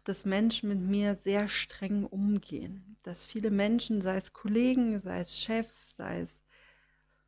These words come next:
Freunde, eine Strenge und eine gewisse Härte an den Tag legen. Und ich habe mich nicht verstanden gefühlt, ich habe mich nicht gut aufgehoben gefühlt,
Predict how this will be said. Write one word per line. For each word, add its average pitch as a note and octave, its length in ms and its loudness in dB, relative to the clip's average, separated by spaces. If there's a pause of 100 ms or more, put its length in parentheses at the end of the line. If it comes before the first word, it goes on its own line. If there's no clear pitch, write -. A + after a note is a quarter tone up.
(160)
Freunde, A3 1040 6 (840)
eine G3 280 2
Strenge A#3+ 640 4
und F#3+ 120 2
eine F#3+ 200 4
gewisse G3 320 -2
Härte F#3 960 2
an F3+ 120 -4
den F3 180 0
Tag - 560 -6
legen. F3 500 -2 (1300)
Und G3+ 140 0
ich G3 120 -2
habe - 160 -4
mich G3 240 -4
nicht - 380 -6
verstanden A#3 720 4
gefühlt, G#3 640 2
ich F3 160 -6
habe - 100 -10
mich - 180 -12
nicht - 160 -12
gut - 220 -8
aufgehoben G3+ 840 4
gefühlt, G3 720 0